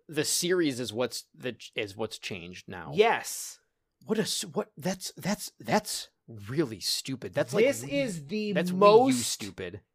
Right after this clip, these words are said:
Speaker 2: This is the most "we want your parents to buy you the wrong thing" marketing ever.
Speaker 1: Yeah, it's, it's, it's just, this is, this is so, this is really,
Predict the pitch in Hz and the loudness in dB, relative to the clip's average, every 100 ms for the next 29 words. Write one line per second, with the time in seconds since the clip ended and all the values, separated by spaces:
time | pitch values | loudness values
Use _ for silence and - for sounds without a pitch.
0 | - 135 233 233 269 196 240 220 202 190 | -6 2 4 4 0 -2 -4 -2 -2 0
1 | 190 214 240 302 302 - - 151 147 226 | 4 8 8 8 4 -2 -6 -6 -2 -2
2 | 247 254 214 233 240 196 190 214 208 208 | -2 -2 2 4 4 2 4 4 4 2
3 | 208 208 208 - 170 123 185 190 196 196 | 4 2 -2 -4 -4 4 8 10 8 4
4 | 190 160 143 147 165 175 180 165 156 165 | 2 4 4 8 10 10 6 0 2 2
5 | 165 156 143 156 165 160 165 170 _ - | 2 2 4 4 2 0 0 -2 _ 4
6 | 175 143 117 90 _ _ _ _ _ - | 6 6 -2 -4 _ _ _ _ _ -4
7 | 196 156 143 - - - 165 - - 190 | -2 -2 -4 -6 -8 -2 -4 -4 0 2
8 | 180 185 190 226 143 - - 214 240 151 | 2 0 -2 -4 -6 -14 -6 -4 -2 -2
9 | - 156 156 151 147 170 175 226 131 120 | -2 0 0 0 -4 -6 -4 -4 -6 2
10 | 165 165 131 | 2 2 0